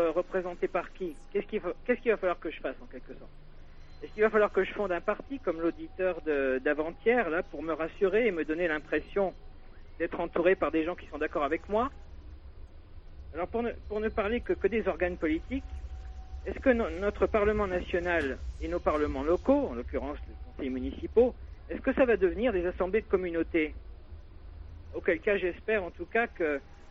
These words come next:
que la communauté anticommunautariste dont je me réclame, si je puis dire, est-ce qu'elle aura, est-ce qu'elle aura droit à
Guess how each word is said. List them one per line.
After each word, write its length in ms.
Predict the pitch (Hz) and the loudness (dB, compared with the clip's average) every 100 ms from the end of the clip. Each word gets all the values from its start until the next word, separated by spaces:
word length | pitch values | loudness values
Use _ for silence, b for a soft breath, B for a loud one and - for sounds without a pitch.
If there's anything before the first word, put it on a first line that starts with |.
| - | -6
que 60 | 156 | 0
la 100 | 160 | 2
communauté 600 | 202 190 180 175 - 202 | 4 4 2 0 6 6
anticommunautariste 1300 | 165 - 202 160 160 170 - 147 190 226 - 147 131 | 4 -8 -4 -4 -2 -4 -2 0 2 0 -4 -10 -8
dont 140 | 156 | -6
je 100 | 156 | -4
me 100 | 147 | -2
réclame, 480 | 143 143 190 214 202 | -2 0 0 0 0
si 600 | 139 - - - - - | -8 -14 -20 -20 -20 -20
je 180 | - 139 | -16 -8
puis 120 | 214 | -2
dire, 160 | 170 123 - - - - 131 143 | 0 -2 -8 -20 -18 -12 -6 -2
est-ce 140 | 175 | 0
qu'elle 200 | - 175 | 2 4
aura, 160 | 156 160 | 4 0
est-ce 340 | 151 - 160 - | -2 -4 -2 2
qu'elle 120 | 156 | 2
aura 180 | 151 147 | 4 2
droit 220 | 151 202 | 2 2
à 140 | 170 | 0